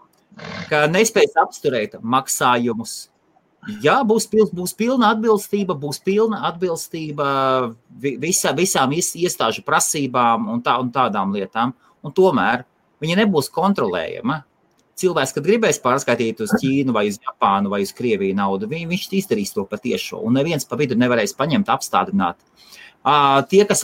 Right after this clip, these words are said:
tie, kas, ā, varbūt pavisam, pavisam jauni, kuriem varbūt sešpadsmit gadi, tie, kas neatcerās, kas salīdzinoši nesen g-, notika, ā,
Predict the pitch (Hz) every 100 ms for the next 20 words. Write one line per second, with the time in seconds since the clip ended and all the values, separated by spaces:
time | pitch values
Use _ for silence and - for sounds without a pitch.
0 | 151 185 185 185 135 - 147 127 127 120
1 | 135 170 165 147 143 185 - 131 139 170
2 | - 143 151 185 196 143 135 127 117 127
3 | 127 - 147 - - 139 135 175 165 -
4 | 123 127 143 135 107 - 104 101 - -
5 | 147 135 107 120 117 127 147 - 113 98
6 | 104 123 135 151 147 - 127 127 117